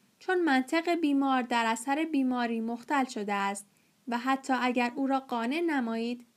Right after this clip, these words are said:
لحظه‌ای بعد فراموش می‌کند. با اینکه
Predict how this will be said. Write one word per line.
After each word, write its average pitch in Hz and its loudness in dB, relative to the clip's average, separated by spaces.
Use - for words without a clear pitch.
لحظه‌ای 247 0
بعد 233 0
فراموش 247 0
می‌کند. 202 -6
با 320 6
اینکه 403 6